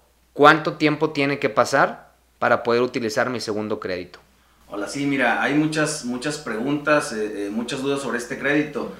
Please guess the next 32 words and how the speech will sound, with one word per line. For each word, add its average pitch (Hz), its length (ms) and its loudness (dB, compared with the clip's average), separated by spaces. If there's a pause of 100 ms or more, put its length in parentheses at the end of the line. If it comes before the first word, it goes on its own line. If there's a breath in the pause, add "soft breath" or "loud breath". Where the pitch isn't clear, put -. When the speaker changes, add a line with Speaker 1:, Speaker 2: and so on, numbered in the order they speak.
(280 loud breath)
Speaker 2:
Una 143 200 0
de 131 120 2
ellas, 139 320 -4
pues, 110 160 -8
es - 20 -10
precisamente 123 600 -4
cuánto 120 320 -4
tiempo 113 320 -6
es 123 80 -10
el 117 160 -8
que 110 100 -10
debemos 104 500 -6
esperar. - 540 -12 (460 soft breath)
El 120 460 -2
segundo 165 360 -2
crédito 175 380 -2
se 143 160 -4
libera 123 260 2
una 143 240 2
vez 143 420 0
que 123 100 -6
hayamos 117 440 -4
terminado 113 400 -2
de 131 60 -2
pagar 117 320 -2
el 123 60 -4
primero 156 640 -2
y 113 100 -4
hayan 135 280 -2
pasado 127 380 -2
seis 120 420 -4
meses. - 600 -4